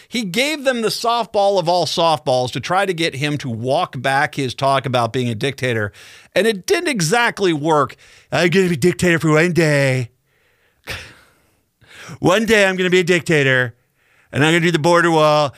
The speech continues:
and I'm gonna drill, drill, drill, and dictator." And even Hannity was trying to like, "Well, sir, that's not a dictator. That's just, you know, that's, you can pass, you know, presidential things."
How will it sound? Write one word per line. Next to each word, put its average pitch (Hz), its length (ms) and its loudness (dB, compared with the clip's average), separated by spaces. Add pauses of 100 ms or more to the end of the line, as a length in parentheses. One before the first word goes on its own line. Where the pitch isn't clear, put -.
(120)
and 127 140 0
I'm 135 120 2
gonna 147 200 2
drill, 190 300 2
drill, 190 240 2
drill, 156 500 2 (400)
and 139 400 2
dictator." 156 760 0 (1120)
And 156 220 0
even 202 260 0
Hannity 190 440 0
was 160 120 -2
trying 175 160 0
to 160 40 2
like, 151 140 0
"Well, 139 140 0
sir, 226 240 2
that's 160 200 0
not 170 280 0
a 139 80 2
dictator. 151 440 0
That's 147 160 0
just, 160 160 -4 (220)
you 131 80 -2
know, 123 160 0
that's, - 380 -6 (240)
you 143 120 -2
can 156 80 2
pass, 151 300 0
you 156 120 -2
know, 123 100 0
presidential 170 580 -2
things." 151 220 -2